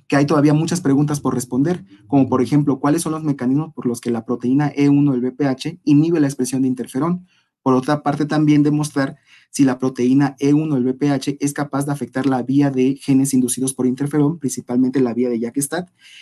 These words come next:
Y por otra parte, ¿cuáles son los mecanismos por los que E uno induce la activación de la vía de N F K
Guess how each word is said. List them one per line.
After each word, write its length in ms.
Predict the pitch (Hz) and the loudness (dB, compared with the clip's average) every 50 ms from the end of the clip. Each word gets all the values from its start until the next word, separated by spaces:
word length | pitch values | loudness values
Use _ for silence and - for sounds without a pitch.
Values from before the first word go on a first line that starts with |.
| - - | -12 -2
Y 120 | - 175 175 | 0 0 2
por 160 | 180 185 170 | 4 4 4
otra 240 | 165 - 175 170 - | 2 2 0 0 2
parte, 380 | 151 143 143 151 160 170 165 - _ _ _ _ | 2 2 2 2 2 2 0 -4 _ _ _ _
¿cuáles 220 | - 156 180 180 | 0 2 2 2
son 140 | 180 165 165 | 2 2 0
los 100 | 170 165 | 2 2
mecanismos 540 | 160 135 - 135 131 139 147 170 170 - - | 2 0 2 4 4 4 4 2 0 -2 -4
por 160 | 135 131 131 | -2 -2 0
los 180 | 123 123 - | -2 -2 -2
que 140 | - 127 120 - | -4 -4 -2 0
E 140 | 139 147 | 2 2
uno 280 | 147 143 147 151 156 - - | 4 4 4 2 0 0 2
induce 480 | 143 139 135 127 131 151 170 - 156 | 2 4 4 4 4 2 0 0 0
la 80 | 135 127 | -2 -2
activación 460 | - - 127 120 117 - - 143 147 | 0 -2 -2 -2 -2 -2 -2 -2 0
de 80 | 143 131 | 0 0
la 120 | 120 117 | 0 -2
vía 240 | 117 127 139 143 139 | 0 0 2 2 2
de 220 | 123 123 120 120 - | 0 -2 -4 -4 -4
N 260 | 123 123 123 123 117 117 | -2 -2 0 -2 -2 -4
F 160 | 113 - 110 | -6 -10 -12
K 160 | - 120 - | -10 -10 -8